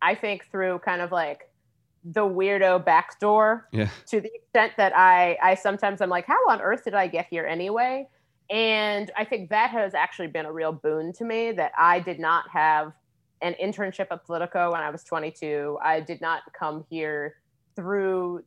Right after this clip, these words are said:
Speaker 1: the traditional means. Um, you know, I, I am a native Midwesterner. I didn't see the ocean for the first time until I was twenty-one. Um, it's very big, and that was something I was not
Speaker 2: <laughs>
Speaker 1: entirely ready for.
Speaker 2: Yeah.
Speaker 1: Uh,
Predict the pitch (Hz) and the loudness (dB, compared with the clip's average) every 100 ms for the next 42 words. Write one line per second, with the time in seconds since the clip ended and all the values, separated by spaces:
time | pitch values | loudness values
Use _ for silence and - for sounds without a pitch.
0 | 170 190 170 165 - 196 160 165 165 190 | -10 -6 -6 -8 -10 -10 -6 -8 -8 -8
1 | 170 156 147 156 165 208 254 - 170 165 | -6 -6 -8 -8 -8 -8 -10 -8 0 2
2 | 156 143 - _ _ 170 156 180 180 - | 0 -4 -14 _ _ -6 2 2 2 0
3 | 185 196 190 185 180 175 - _ _ 180 | 0 0 -2 -2 -2 -6 -10 _ _ -4
4 | 196 214 208 196 170 165 - 208 208 220 | 0 0 0 -4 0 -2 -2 -4 -2 0
5 | - 175 190 185 - 190 180 156 139 165 | 0 0 0 -8 -8 -4 -4 -4 -6 -8
6 | - 196 196 196 190 190 190 190 190 185 | -6 -6 -6 -6 -6 -2 -4 -2 -2 -2
7 | 165 - 156 156 - 175 165 156 147 160 | -6 -8 -8 -10 -10 -6 -4 -4 -4 -4
8 | 220 233 _ _ _ _ _ - 185 180 | -6 -12 _ _ _ _ _ 4 6 6
9 | 180 - 220 - 156 175 233 180 147 131 | 0 -2 -2 -2 -2 2 2 0 -4 -4
10 | 123 - _ _ 156 175 180 165 - 165 | -4 -8 _ _ -2 0 0 -2 -6 -6
11 | 160 156 143 123 165 180 139 135 165 160 | -2 -2 -2 -2 2 2 2 0 0 0
12 | 139 143 180 160 156 135 127 - 196 202 | -2 -2 -2 -2 -4 -6 -6 0 4 6
13 | 180 160 | 4 2